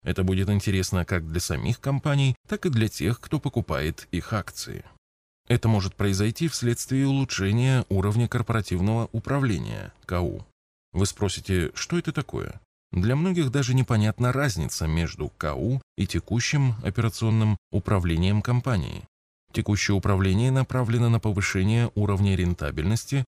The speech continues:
основной деятельности компании, то есть на увеличение прибыли.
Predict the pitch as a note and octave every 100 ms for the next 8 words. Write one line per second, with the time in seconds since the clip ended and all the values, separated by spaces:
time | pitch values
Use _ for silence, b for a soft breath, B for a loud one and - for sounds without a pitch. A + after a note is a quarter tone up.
0 | - G2 B2 B2 F3 C3+ A#2 A2 A#2 A2+
1 | - A#2 A2 F#2+ C#2+ B1 A#1+ A1+ G2 B2+
2 | C3+ - - B2+ D#3 C3+ A2+ G#2 - F2+
3 | G#2 - F2+ A#1 G1+